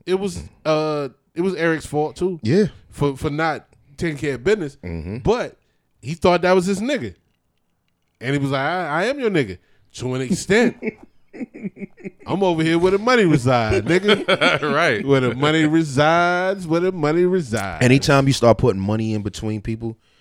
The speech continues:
Speaker 2: that cha-, that's for niggas that's into that. I don't think P M D did anything outside of, 'cause just like Das F X said, they was like, "Yo, we got,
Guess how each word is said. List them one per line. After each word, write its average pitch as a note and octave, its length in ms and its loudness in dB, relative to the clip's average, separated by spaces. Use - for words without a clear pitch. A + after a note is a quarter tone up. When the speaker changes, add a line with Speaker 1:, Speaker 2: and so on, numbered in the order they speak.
Speaker 2:
that - 160 0
cha-, - 200 0
that's A2+ 220 -2
for A#2+ 100 -2
niggas G2+ 300 0
that's F2 300 -2
into G#2 280 -2
that. D#2 240 -6
I G#2+ 100 4
don't C#3+ 180 4
think C3 180 2
P C3 140 2
M A#2 80 2
D A#2 140 2
did G#2 200 2
anything G#2 580 0
outside G2+ 460 2
of, F#2+ 80 -2
'cause F#2 120 -2
just G#2+ 180 0
like G2+ 160 0
Das G#2 220 2
F F#2 120 -8
X C3 180 0
said, G2+ 120 0
they F#2 80 2
was G#2+ 180 -4
like, G2 240 0
"Yo, A2+ 200 0
we F2+ 220 -2
got, G#2+ 260 2